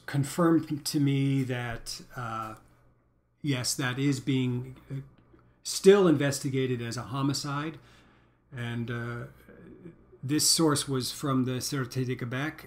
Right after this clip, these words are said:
and he said that they had been in contact with the Longueuil police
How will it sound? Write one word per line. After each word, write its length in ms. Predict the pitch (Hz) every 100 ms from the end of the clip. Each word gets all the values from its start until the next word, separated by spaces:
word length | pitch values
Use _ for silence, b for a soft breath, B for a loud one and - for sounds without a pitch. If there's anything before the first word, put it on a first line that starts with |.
| -
and 180 | 131 127
he 180 | - 135
said 320 | - 135 120
that 260 | 127 123 -
they 160 | 135
had 180 | 123 120
been 160 | 131 127
in 120 | 127
contact 600 | - 196 185 175 160 -
with 140 | 143
the 80 | 139
Longueuil 680 | 135 139 139 135 131 120 -
police 520 | 143 135 135 -